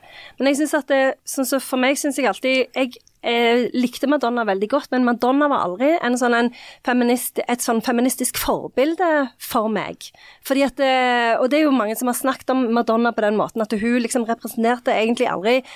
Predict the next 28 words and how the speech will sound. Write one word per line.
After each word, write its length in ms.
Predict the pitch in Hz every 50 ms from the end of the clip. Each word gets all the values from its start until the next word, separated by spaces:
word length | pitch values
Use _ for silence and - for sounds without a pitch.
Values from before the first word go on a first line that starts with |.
| - - - - _
feminisme. 640 | - 269 254 247 247 277 339 - - - 262 247 240 247
Hun 180 | 247 247 247
var 180 | 226 226 240 247
jo 120 | 277 285 262 - -
en, 140 | 247 247 - -
en 80 | 233 240
slags 240 | - 254 240 -
sånn 100 | 254 233
frigjøringsikon 1080 | 226 - - 233 190 175 196 247 330 370 370 - - 277 262 - - 269 254 247 262 254
på 80 | - 226
mange 200 | 190 180 202 220 220
måter, 300 | 202 175 180 - 220 208
fordi 180 | 226 220 220 214
hun, 140 | 220 226 214 - - - - - - _ -
hun, 300 | 240 233 233 226 220 214
em, 340 | 214 208 196 196 196 190 190 185 185 190 - -
eh, 240 | - 208 196 196 196
brukte 340 | 190 233 240 - - 240 226
jo 60 | 214
seksualitet 920 | - 233 220 - 226 214 208 214 - - 220 208 220 226 240 240 - 254
veldig 220 | 226 202 202 208 220
mye, 680 | 220 202 180 160 - 185 175 185 202 202 208 208 202
og 240 | - - 202 202 196 - - - - - -
representerte 560 | 240 - 240 214 247 233 240 233 220 - 233 220
frigjøring 540 | - 226 190 151 165 175 196 214 220 226 220
på 80 | 254
den 220 | 214 214 226 277 294
måten. 480 | 302 277 175 151 - - 214 220 226